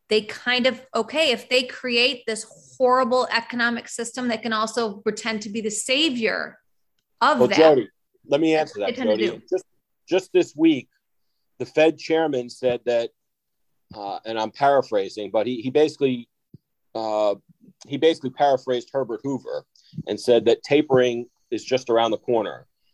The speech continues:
Speaker 2: Tapering meaning they're gonna stop, they're gonna cut down and, and taper off on how much money they're printing. And they, 'cause they know that it's gonna, that it's a problem. But they've been saying that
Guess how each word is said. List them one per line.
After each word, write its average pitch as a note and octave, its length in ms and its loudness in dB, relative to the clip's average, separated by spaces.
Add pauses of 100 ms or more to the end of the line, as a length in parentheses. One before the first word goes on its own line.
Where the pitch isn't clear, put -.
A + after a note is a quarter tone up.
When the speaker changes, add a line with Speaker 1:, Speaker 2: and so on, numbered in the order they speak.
(120)
Speaker 2:
Tapering C#3 600 2
meaning A#2 480 -2 (460)
they're A#2+ 100 2
gonna B2+ 140 2
stop, - 380 4 (120)
they're B2+ 80 -4
gonna A#2 240 -6 (260)
cut - 220 0
down B2+ 360 -2
and, A2 220 -10
and G#2+ 100 -8
taper C3 380 0
off B2 180 2
on G2+ 80 -10
how A#2 120 -6
much A#2+ 180 -10
money A2+ 220 -6
they're F2+ 100 -12 (100)
printing. - 280 -20 (880)
And G#2+ 480 -4
they, A#2+ 80 -2
'cause - 220 -6
they C3 120 2
know E3 320 6
that B2+ 120 -2
it's A#2+ 160 -12
gonna, B2 300 -4
that B2 120 -2
it's A#2+ 140 -12
a - 40 -18
problem. - 460 2 (580)
But C3+ 220 0 (120)
they've F3+ 200 2
been G#3 100 -2
saying F3+ 360 -2
that B2 260 -4